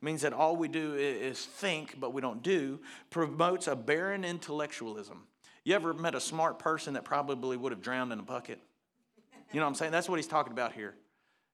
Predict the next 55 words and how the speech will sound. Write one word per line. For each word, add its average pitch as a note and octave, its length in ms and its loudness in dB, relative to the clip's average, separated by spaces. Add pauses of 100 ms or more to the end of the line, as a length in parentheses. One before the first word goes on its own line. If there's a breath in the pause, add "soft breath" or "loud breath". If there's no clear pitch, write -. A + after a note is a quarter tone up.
(100)
You, G3 120 0
you G#3+ 180 6
can G#3 180 2
know G#3+ 200 6
everything G#3+ 640 4
there G3+ 120 4
is G3 220 2
to F3+ 120 0
know G3 280 4
about E3+ 320 4
God. E3 260 4
You F3 60 -6
can E3 100 -6
know E3+ 120 4
everything G3 400 2
there F#3 120 -2
is F#3 180 -2
to E3+ 100 -8
know G3 160 4
about F3 180 2
the E3 80 -8
person F#3 380 0
of D3+ 80 -8
Jesus D3+ 280 -6
Christ. F#3+ 360 2 (320 loud breath)
But F#3 140 4
if E3+ 120 -2
you G3+ 140 0
don't G#3 340 4
put A#3+ 220 2
it G3+ 100 4
into F#3+ 320 0
action, D3+ 560 2 (300 loud breath)
it E3 200 0
does F3+ 300 0
you E3+ 140 -4
no E3+ 180 0
good. G3 420 -2 (760)
It's F3+ 160 2
like G3 180 6
the F3+ 80 4
wise F3 460 6
dude D3+ 240 0
sitting F3 220 0
on D#3+ 100 2
the D#3 80 -4
mushroom E3 380 -2
that C3+ 100 -2
everybody D3+ 420 0
goes D3 320 -2
to D3+ 140 -4
to C#3+ 80 -4
get D3 180 0
wisdom D#3 380 -2
from. A2 240 -6